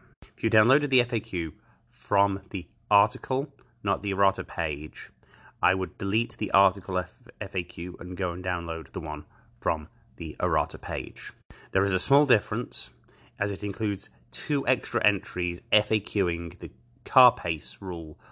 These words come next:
onto the Nemesis Warbringer Titan Carapace weaponry. I'm a little disappointed in Games Workshop by not making an announcement that the first F A Q they put out was wrong, and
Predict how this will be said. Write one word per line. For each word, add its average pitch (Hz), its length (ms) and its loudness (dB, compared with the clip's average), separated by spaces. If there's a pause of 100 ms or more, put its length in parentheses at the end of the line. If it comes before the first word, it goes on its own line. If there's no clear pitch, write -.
(240)
onto 92 540 -2
the 82 100 -10
Nemesis 90 420 -4
Warbringer 87 440 0
Titan 78 340 -2
Carapace 85 460 2
weaponry. - 420 -6 (540)
I'm 120 100 2
a 131 40 6
little 135 220 6
disappointed 110 500 -2
in 92 100 -6
Games 87 240 -4
Workshop - 580 -6
by 101 120 0
not 101 180 0
making 98 260 -2
an 92 60 -2
announcement 87 540 -2
that - 100 -20
the 85 240 -2
first - 320 -4
F 80 140 -4
A 78 40 -2
Q 82 200 -8
they 80 80 -4
put 80 160 -8
out 78 160 0
was 76 160 -12
wrong, 69 360 -2 (680)
and 95 100 -2